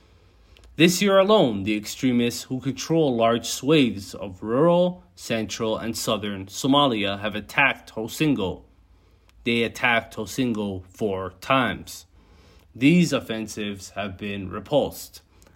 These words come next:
The base is found in Sector two of amisom, the African Union peacekeep-, the African Union peacekeeping mission in Somalia.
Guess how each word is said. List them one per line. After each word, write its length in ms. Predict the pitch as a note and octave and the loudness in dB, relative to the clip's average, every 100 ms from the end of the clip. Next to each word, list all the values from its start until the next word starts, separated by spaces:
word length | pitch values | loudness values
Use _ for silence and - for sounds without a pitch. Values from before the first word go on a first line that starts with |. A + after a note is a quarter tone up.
| _ | _
The 80 | A#2 | -4
base 400 | G#2+ F#3 F3+ - | 2 2 2 -4
is 120 | - | -8
found 360 | A#2+ G#2 G#2 F#2 | -6 -4 -4 -6
in 120 | A2+ | -6
Sector 420 | - C3+ C3+ C3 | -4 -4 -4 -8
two 600 | - - F3 C3 A#2+ - - - | -6 0 4 4 0 -8 -20 -6
of 220 | A#2+ A#2 | -4 -2
amisom, 640 | B2+ A#2 - - E2+ D#2+ - - - | -2 -2 -6 -8 -10 -12 -18 -20 -6
the 60 | |
African 520 | F#2+ A2 - A#2 A#2 A2+ | -2 -2 -2 -8 -4 -2
Union 280 | A2+ A2+ | -2 -2
peacekeep-, 680 | G2+ D#3 D#3 - A2 - - - _ _ _ _ - | -4 -2 -2 -4 -8 -8 -14 -18 _ _ _ _ 0
the 80 | |
African 460 | B2+ C3 C#3 - A#2+ | 2 2 0 -2 0
Union 380 | B2+ B2 A#2+ A2+ | 0 0 -2 -4
peacekeeping 640 | - F3+ F3+ - A#2 A2+ | 2 2 2 -4 -4 -4
mission 400 | A2+ A2 A#2 G#2+ | -4 -4 -6 -6
in 360 | G2 G2+ G#2+ G#2 | -8 -8 -8 -8
Somalia. 600 | - B2+ B2+ A#2+ G2 C#2+ | -6 -4 -2 -2 -4 -8